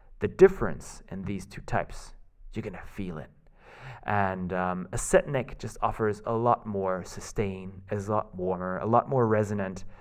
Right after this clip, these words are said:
And I think that's why this guitar, at a price point of around one thousand five hundred, two thousand euros,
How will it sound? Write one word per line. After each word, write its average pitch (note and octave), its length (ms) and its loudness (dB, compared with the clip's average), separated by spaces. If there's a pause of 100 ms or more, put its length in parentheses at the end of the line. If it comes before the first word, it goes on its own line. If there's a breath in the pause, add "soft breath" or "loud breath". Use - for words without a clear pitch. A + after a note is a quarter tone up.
(500 loud breath)
And F#2 340 0
I F2+ 100 -2
think F#2+ 260 -6
that's F#2 320 -2
why E2+ 460 0 (340)
this - 400 -4 (100)
guitar, F#2+ 580 2
at G2+ 120 -2
a - 20 -10
price G2+ 240 0
point G2+ 160 -2
of F2+ 80 -6
around F2+ 240 -4
one G2+ 140 -2
thousand F#2+ 340 0
five F2+ 240 0
hundred, F#2 260 -8
two - 120 -16
thousand F2+ 320 -4
euros, E2 500 -4